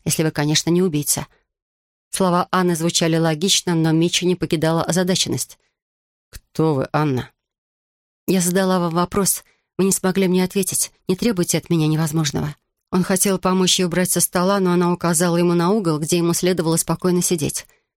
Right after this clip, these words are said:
Кухня была ее территорией. Все убрав, она вымыла руки, сняла фартук и повернулась к нему. "Я не все тебе рассказала, но раз уж мы обещали друг другу быть честными".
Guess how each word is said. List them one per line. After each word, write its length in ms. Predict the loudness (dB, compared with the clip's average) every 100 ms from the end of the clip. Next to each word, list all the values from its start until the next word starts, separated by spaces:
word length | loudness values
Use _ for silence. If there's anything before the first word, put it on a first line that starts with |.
| _ _ _
Кухня 320 | -4 0 0
была 220 | 0 0 2
ее 180 | 0
территорией. 680 | 0 0 -2 -2 -4 -4 -8 _ _ _ _ _
Все 220 | 0 0
убрав, 340 | 0 0 0 0
она 200 | 0 0
вымыла 360 | 0 0 0
руки, 360 | 0 -2 -4 -4
сняла 360 | -2 0 0 -2
фартук 440 | -2 -2 -4 -4
и 60 | -2
повернулась 500 | -2 0 0 -2 -2
к 60 |
нему. 300 | -2 -2 -4 -10 _ _ _ _ _ _ _ _ _ _ _ _ _
"Я 160 | 0 0
не 100 | 0
все 160 | 0
тебе 220 | 0 -2
рассказала, 560 | -2 -2 -2 -2 -2 -2
но 140 | 0
раз 200 | 0 0 0
уж 160 | 0
мы 80 | 0
обещали 480 | -2 0 0 -2 -6
друг 180 | -4 -2
другу 280 | 0 0 0
быть 100 | 0
честными". 520 | -2 -2 -4 -4 -6